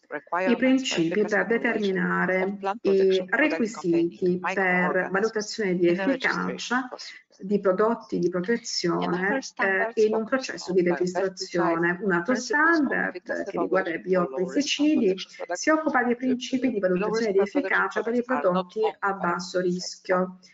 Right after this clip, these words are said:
Speaker 1: most
Speaker 2: Non si tratta
Speaker 1: significant
Speaker 2: soltanto di
Speaker 1: majority of
Speaker 2: biopesticidi,
Speaker 1: biopesticides
Speaker 2: ma diciamo
Speaker 1: can
Speaker 2: che la
Speaker 1: be,
Speaker 2: maggior
Speaker 1: eh,
Speaker 2: parte dei biopesticidi
Speaker 1: assigned to
Speaker 2: possono essere
Speaker 1: This
Speaker 2: assegnati
Speaker 1: standard
Speaker 2: a
Speaker 1: was
Speaker 2: questo
Speaker 1: approved in
Speaker 2: gruppo.
Speaker 1: two thousand seventeen.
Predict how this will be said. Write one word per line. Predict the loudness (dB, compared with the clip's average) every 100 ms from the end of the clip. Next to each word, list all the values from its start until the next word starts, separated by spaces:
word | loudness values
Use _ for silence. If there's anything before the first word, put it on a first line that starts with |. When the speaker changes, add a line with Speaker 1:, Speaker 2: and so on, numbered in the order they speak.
| _
Speaker 1:
most | -8 -8 -6 -4
Speaker 2:
Non | -2
si | -2 -2
tratta | -2 0
Speaker 1:
significant | -2
Speaker 2:
soltanto | -2 -2 0
di | 2
Speaker 1:
majority | 2 2
of |
Speaker 2:
biopesticidi, | 2 -2 -2 -2 0 2 4 4
Speaker 1:
biopesticides | 2 0 -10 _
Speaker 2:
ma | 2
diciamo | 2 2 0
Speaker 1:
can | 0
Speaker 2:
che | 2
la | 2
Speaker 1:
be, |
Speaker 2:
maggior | 2 2 2
Speaker 1:
eh, | 0
Speaker 2:
parte | 0 0 0 -2
dei | -2 0
biopesticidi | 2 2 -2 -2 -4 -2 0 2 4 2 -2
Speaker 1:
assigned | -14 -8 -8 -2
to |
Speaker 2:
possono | -2 0 0 2 2 0 -4 _ _ _ _ _ _ _ _ -2
essere | -2 0 -2 -2
Speaker 1:
This | -4
Speaker 2:
assegnati | -4 -2 -4 -2 -4
Speaker 1:
standard | -2 -4 -2 -2
Speaker 2:
a |
Speaker 1:
was | -2
Speaker 2:
questo | -6 -4
Speaker 1:
approved | -6 -6
in | -6
Speaker 2:
gruppo. | 0
Speaker 1:
two | 2
thousand | 0 -2 -6
seventeen. | -6 -12 -12 -12